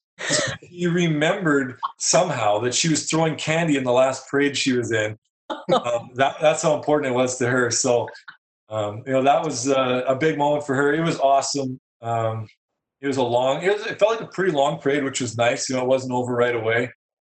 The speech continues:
Speaker 2: Um, but, uh, you know, those are some of the memories I had.
Speaker 1: Did you share a car with someone, or were you on your own?
Speaker 2: I was with Ian Cole. And I,
Speaker 1: Nice.
Speaker 2: I remember the, uh, the one parking garage. I'm sure you guys have seen it, just, like, how many people pile into that one parking garage, and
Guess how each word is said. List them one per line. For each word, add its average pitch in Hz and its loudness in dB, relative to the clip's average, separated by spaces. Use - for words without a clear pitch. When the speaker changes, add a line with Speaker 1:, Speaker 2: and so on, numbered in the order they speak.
Speaker 2:
Um, 110 -6
but, 123 -2
uh, 110 2
you 131 -8
know, 123 -2
those 135 0
are 127 -4
some 135 0
of 131 -4
the 120 -4
memories 117 -2
I 107 0
had. 104 -2
Speaker 1:
Did 233 -2
you 320 4
share 330 2
a 320 2
car 226 4
with 233 0
someone, 269 4
or 233 4
were 196 4
you 170 4
on 160 0
your 143 -2
own? 180 0
Speaker 2:
I 131 0
was 151 0
with 160 -2
Ian 156 0
Cole. 120 2
And 156 0
I, 170 4
Speaker 1:
Nice. 160 2
Speaker 2:
I 175 2
remember 208 2
the, 175 2
uh, 120 4
the 143 0
one 165 2
parking 131 0
garage. 101 0
I'm 120 -4
sure 147 0
you 135 2
guys 127 2
have 120 -4
seen 135 0
it, 120 0
just, 127 -2
like, 117 -2
how 127 0
many 131 0
people 131 -2
pile 127 2
into 127 -2
that 117 4
one 120 -2
parking 123 0
garage, 120 4
and 113 -10